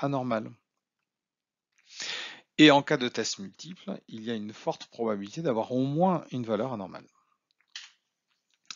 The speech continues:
La conduite à tenir, c'est de ne réaliser, de ne demander un test d'analyse biologique que s'il y a une vraie motivation clinique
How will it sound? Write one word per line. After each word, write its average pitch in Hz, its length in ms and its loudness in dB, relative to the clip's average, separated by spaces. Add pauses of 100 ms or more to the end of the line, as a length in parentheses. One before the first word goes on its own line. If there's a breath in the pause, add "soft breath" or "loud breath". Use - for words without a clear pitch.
(140)
La 143 140 10
conduite 170 380 4
à 139 60 8
tenir, 170 360 4
c'est 151 200 2
de 143 140 4
ne 131 160 4
réaliser, 123 840 2
de 98 160 -4
ne 98 140 -4
demander 123 440 2
un 104 120 2
test - 440 -6
d'analyse 101 480 -12
biologique 98 560 -10
que 185 140 6
s'il 131 300 0
y 127 40 0
a 123 40 2
une 107 180 0
vraie 113 240 2
motivation 117 560 -4
clinique - 500 -16